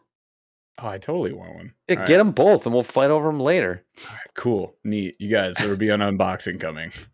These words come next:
Speaker 1: <laughs> No
Speaker 2: All,
Speaker 1: shopping
Speaker 2: all of our
Speaker 1: video 'cause we
Speaker 2: unboxing
Speaker 1: did it
Speaker 2: should
Speaker 1: live.
Speaker 2: include a death match.
Speaker 1: <laughs> I love that.
Speaker 2: It'll be
Speaker 1: Uh,
Speaker 2: hard
Speaker 1: we
Speaker 2: for all of them after the first video.
Speaker 1: We, yeah, true. We've used the Z Vibers. I've still got that on my ice fishing kit. Here's kinda what you were looking for, the, uh,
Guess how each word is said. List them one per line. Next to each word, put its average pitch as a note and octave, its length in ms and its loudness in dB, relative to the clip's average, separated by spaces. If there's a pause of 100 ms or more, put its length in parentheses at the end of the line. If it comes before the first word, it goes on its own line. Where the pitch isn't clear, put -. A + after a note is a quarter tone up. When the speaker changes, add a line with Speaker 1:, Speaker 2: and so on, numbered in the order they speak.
Speaker 1:
<laughs> - 300 -16
No - 60 4
Speaker 2:
All, A2+ 120 10
Speaker 1:
shopping C3+ 340 8
Speaker 2:
all - 20 -2
of F3+ 60 4
our F3+ 180 6
Speaker 1:
video G#2 120 0
'cause G#2 140 6
we G#2+ 60 2
Speaker 2:
unboxing G2 40 2
Speaker 1:
did G#2+ 120 4
it G#2+ 100 4
Speaker 2:
should A2+ 100 4
Speaker 1:
live. G#2 200 4
Speaker 2:
include A#2+ 680 4
a G#2 140 4
death F#2 360 0
match. D#2 460 -8 (180)
Speaker 1:
<laughs> - 180 -10 (720)
I - 40 -4
love G2 240 -4
that. F2+ 280 -4 (280)
Speaker 2:
It'll - 160 4
be F#3 100 6
Speaker 1:
Uh, E3 40 6
Speaker 2:
hard A2+ 160 8
Speaker 1:
we A#2+ 40 8
Speaker 2:
for E3+ 100 6
all D3 200 8
of G#2 60 2
them F#2 260 0
after G#2+ 400 2
the G2+ 120 -4
first G#2 280 -2
video. F2 400 -2 (460)
Speaker 1:
We, A2+ 200 0
yeah, E2 200 -4
true. E2+ 460 -8
We've G#2+ 180 -2
used D3 220 4
the D3 100 0
Z B2+ 220 0
Vibers. A#2+ 580 6
I've G2 100 2
still B2 160 2
got G#2 180 6
that G2+ 120 2
on F#2+ 80 -2
my F#2 100 -6
ice F#2+ 220 -8
fishing - 240 -10
kit. F2 260 -6
Here's D3+ 180 0
kinda E3+ 180 2
what A2 160 4
you G2 120 0
were A2+ 120 4
looking B2+ 260 2
for, C#3+ 280 2
the, G2 300 0
uh, F#2 320 -2